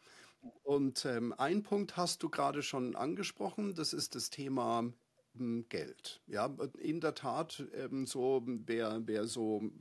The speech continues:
seinen Berufseinstieg gefunden hatte in den,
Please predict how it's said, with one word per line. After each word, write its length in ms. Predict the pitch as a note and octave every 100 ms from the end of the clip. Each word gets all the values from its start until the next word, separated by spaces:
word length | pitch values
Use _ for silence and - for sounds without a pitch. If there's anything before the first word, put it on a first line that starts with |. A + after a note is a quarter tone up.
| A#2+
seinen 340 | - - F#2+ G#2
Berufseinstieg 920 | A2+ D3+ F#3 - C#3+ C#3+ - C#3+ B2+
gefunden 540 | A#2 - D3+ - B2
hatte 260 | A#2 A#2 A#2
in 240 | F#2 G#2+
den, 240 | G#2 G2+